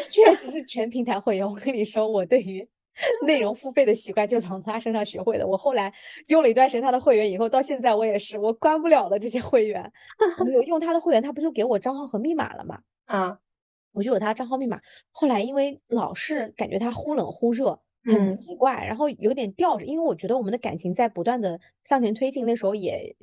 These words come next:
Speaker 1: 吃饭约会过了，
Speaker 2: 嗯。
Speaker 1: 但是也没有下一步，然后讲话就一直是那样，然后有的时候就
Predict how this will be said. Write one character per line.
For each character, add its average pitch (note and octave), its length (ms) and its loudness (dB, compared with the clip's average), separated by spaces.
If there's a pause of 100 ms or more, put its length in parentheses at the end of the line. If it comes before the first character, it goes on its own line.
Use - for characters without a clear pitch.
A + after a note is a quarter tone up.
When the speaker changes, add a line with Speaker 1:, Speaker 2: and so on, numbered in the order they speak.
Speaker 1:
吃 - 220 -8
饭 G#3 260 0
约 G3 100 2
会 A3+ 200 -2
过 - 180 -4
了， - 140 -12 (260)
Speaker 2:
嗯。 G#3+ 140 0
Speaker 1:
但 - 80 2
是 G#3+ 520 -6 (500)
也 A3+ 100 4
没 A3 100 2
有 A4 120 4
下 F#4 220 -2
一 F4 60 0
步， E4+ 280 0
然 G3 120 -2
后 D#4+ 180 0 (180)
讲 F3+ 160 -4
话 D#4+ 160 -2
就 E4 100 -2
一 A#4 100 -2
直 G3+ 120 -6
是 G3+ 120 -6
那 G#3 120 0
样， F#3+ 240 -2
然 - 160 -6
后 C#4 120 -2
有 A3 120 0
的 G#3+ 100 -2
时 - 200 -8
候 A3 180 0
就 G#3 240 -2